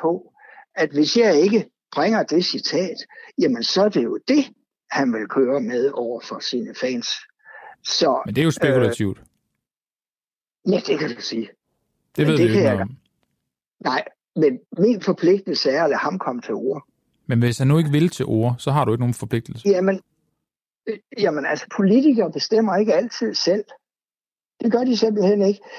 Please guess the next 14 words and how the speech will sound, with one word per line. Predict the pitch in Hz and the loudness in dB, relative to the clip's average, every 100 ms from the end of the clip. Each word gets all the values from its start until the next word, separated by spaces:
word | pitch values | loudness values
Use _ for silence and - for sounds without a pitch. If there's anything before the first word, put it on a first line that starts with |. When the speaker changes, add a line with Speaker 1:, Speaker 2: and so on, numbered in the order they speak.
| - - | -10 0
Speaker 1:
Hvis | 185 | 0
de | - | 2
lader | 180 170 | 2 4
munden | 165 233 302 214 | 2 2 4 4
løbe, | 185 240 254 190 - _ _ _ _ _ _ _ _ _ _ 214 | 6 4 2 -2 -4 _ _ _ _ _ _ _ _ _ _ 0
øh, | 180 156 160 - - | 2 2 -2 -6 0
og, | 165 143 151 165 | 0 2 0 0
og, | 151 143 156 | 0 0 0
øh, | 156 147 - 247 | 0 -2 -2 -2
ofte | - 247 | -2 -2
har | 175 | 0
jeg | 165 | 0
jo | 151 | 0
oplevet, | 143 214 226 175 160 | 0 0 0 -2 -4